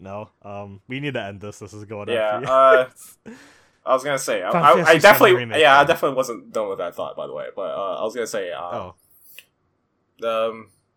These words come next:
Speaker 2: F F seven R, uh, yeah, one, one of the strongest games to come out, like, in recent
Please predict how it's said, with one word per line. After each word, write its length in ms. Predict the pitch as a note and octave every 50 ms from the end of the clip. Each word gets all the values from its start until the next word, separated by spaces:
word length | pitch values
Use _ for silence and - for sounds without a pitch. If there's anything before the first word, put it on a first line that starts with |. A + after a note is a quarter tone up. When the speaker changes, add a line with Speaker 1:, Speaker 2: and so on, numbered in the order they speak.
| _ _ _ _ _ _ _ _ _ _ _ _ _ _ _ _ _ _ _ _ _ -
Speaker 2:
F 160 | C#3+ D3 D3+
F 80 | D3+ C#3
seven 260 | - D#3+ C3+ B2+ B2
R, 300 | A#2 A#2+ A#2+ A#2+ A#2+ _ _ _ -
uh, 300 | - A2 G#2 G#2 G2+ G2 - _ _ _ _ _ _ _ _ _ _ _ _ _ _ _
yeah, 280 | - A#2 G#2+ G2+ G2+ - _ _
one, 340 | - G#2+ A#2+ A#2+ A#2+ A#2+ - _ _ _ _ _
one 160 | - A#2 A2+
of 20 |
the 80 | G#2+ G#2+
strongest 400 | - - G#2+ G#2+ G#2+ G#2 G2+ -
games 480 | F#2+ F#2 F2+ E2+ F2 E2+ - - - - _
to 40 | _
come 200 | - - D2+ C#2+
out, 240 | C2+ A#1 A1+ - _ _ _ _ _ _ D2+
like, 320 | E2 C#2 B1+ - _ _ _ _ _ _ _ _
in 140 | F#2 F2+ D#2
recent 420 | D2 D#2 E2 - - E2 D#2+ D#2+